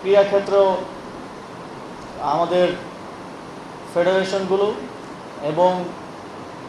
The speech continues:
উপজেলা, জেলা এবং বিভাগীয় ক্রীড়া সংস্থাগুলো অনেকাংশেই রাজনৈতিকভাবে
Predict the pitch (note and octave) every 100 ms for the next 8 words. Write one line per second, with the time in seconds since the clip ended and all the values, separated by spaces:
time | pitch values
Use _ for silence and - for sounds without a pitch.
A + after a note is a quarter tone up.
0 | - - - D#3+ F3 F3+ F3+ E3+ F3 F3+
1 | F3 E3+ D#3+ F3 F3 F3+ F3+ F#3+ F#3 F3+
2 | F3 F3+ F3 F#3 G3 - - - - -
3 | - - D#3 G3 G#3 G#3 G#3 G#3+ G#3 G3
4 | F3 - - - - - - - C#3+ F3
5 | D#3+ F#3+ F#3+ F#3+ F3 F3 - - - -
6 | C#3+ D#3 E3+